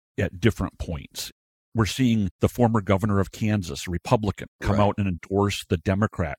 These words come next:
Speaker 1: governor of Kansas and saying, "You know, my party is not my party anymore, and you can do it too." That's going to make a difference, I think, in many of these races in twenty twenty-two. And sooner or later, their dam is gonna break.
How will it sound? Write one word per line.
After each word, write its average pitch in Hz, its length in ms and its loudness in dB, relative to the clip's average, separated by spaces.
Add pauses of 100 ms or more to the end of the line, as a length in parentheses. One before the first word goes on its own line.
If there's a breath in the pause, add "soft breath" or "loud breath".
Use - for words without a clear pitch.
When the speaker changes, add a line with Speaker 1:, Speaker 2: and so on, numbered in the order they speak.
Speaker 1:
governor 85 360 0
of 71 160 -10
Kansas 76 480 -6
and 87 100 -8
saying, 90 380 -4
"You 98 80 -2
know, 87 100 0
my 87 300 0
party 92 580 0 (220)
is 101 240 0
not 95 340 0
my 95 200 0
party 143 440 -2
anymore, 80 580 -6 (240)
and 98 220 2
you 131 180 4
can 120 180 -2
do 104 200 2
it - 80 -4
too." 98 360 -2 (380)
That's 117 460 -2
going 123 280 -2
to 107 60 0
make 104 220 2
a 95 60 -4
difference, 95 500 0
I 85 80 2
think, 92 240 -2
in 90 100 0
many 92 200 2
of 85 80 -2
these 85 240 -2
races 87 480 -2
in 82 100 -2
twenty 87 320 -4
twenty-two. 95 680 0
And 92 100 -8 (260)
sooner 220 320 2
or 156 80 2
later, 131 220 2
their 98 120 0
dam 90 340 0
is 85 140 -4
gonna 87 180 -2
break. - 440 -8